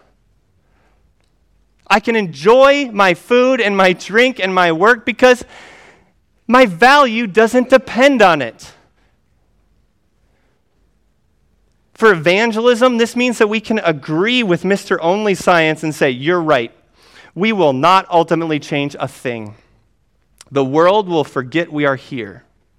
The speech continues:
And we can look them in the eye and say, "But our Creator won't." With Mister Roller Coaster, you can say, "You're right.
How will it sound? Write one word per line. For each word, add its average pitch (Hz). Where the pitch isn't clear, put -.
And 135
we 139
can 117
look 151
them 175
in 160
the 151
eye 135
and 117
say, 107
"But 131
our 120
Creator 117
won't." 101
With 180
Mister 190
Roller 165
Coaster, 226
you 214
can 208
say, 202
"You're 190
right. 226